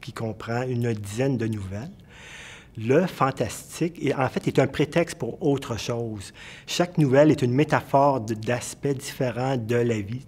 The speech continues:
tant au plan psychologique, au plan social. Par exemple, bon, j'aborde des thèmes comme la mort, le, le, le désir de domination, le, l'intériorité. Par exemple,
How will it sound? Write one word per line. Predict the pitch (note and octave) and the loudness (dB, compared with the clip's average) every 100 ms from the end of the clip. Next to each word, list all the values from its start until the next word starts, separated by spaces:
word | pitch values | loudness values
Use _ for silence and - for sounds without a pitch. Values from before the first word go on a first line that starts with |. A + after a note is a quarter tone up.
| - | -4
tant | C#3 C#3+ | 0 0
au | B2+ | -2
plan | A#2+ A#2+ A#2 | -2 -4 -4
psychologique, | - A#2+ A2+ G2+ B2+ F3+ - - - - - | -6 -2 -2 -4 -6 -8 -12 -20 -20 -20 -12
au | A2 | -12
plan | G2 A2 A2+ | -8 -6 -6
social. | - A2 - A#2+ A#2+ C3+ D#3 D3+ - - - - | -6 -8 -4 -4 -4 -6 -8 -10 -12 -20 -10 0
Par | C#3 | 2
exemple, | C#3 - B2 C3+ D3 C#3+ | 2 0 2 4 4 2
bon, | B2+ B2 | -2 -2
j'aborde | A2 A2+ B2 B2 A#2 | 0 0 0 0 0
des | A2 | -2
thèmes | - B2 B2+ | 0 -2 -2
comme | - A#2 A2+ A#2 | -4 -2 -2 -4
la | C3 A2+ | -4 -4
mort, | G#2 G#2 A2 B2+ C3+ - - - - - | -4 -6 -8 -10 -12 -14 -20 -20 -20 -12
le, | A#2 G#2+ G#2 G#2+ | -8 -6 -6 -6
le, | G#2+ A#2 A2 G#2 | -4 -2 -2 -4
le | G#2+ | -4
désir | A2 A#2 C3+ B2+ | -2 2 4 4
de | A#2+ | 4
domination, | B2 B2 C3 B2 A2 - A#2 G#2 A2 A#2 - - - - - | 2 2 2 2 0 -4 -4 -4 -6 -10 -18 -18 -18 -20 -12
le, | B2 A2+ G#2+ G#2+ G#2+ G2+ G#2 G#2 | -8 -6 -6 -6 -8 -10 -10 -10
l'intériorité. | G2+ A#2 C3 C3+ C#3 A2 B2 G#2+ - - A2+ - - - - - | -6 2 2 4 2 2 0 0 -10 -8 -8 -8 -20 -20 -10 0
Par | C3+ | 0
exemple, | C#3+ A#2 G2 A2+ D#3+ A#3 - | 2 -2 -4 -6 -6 -10 -16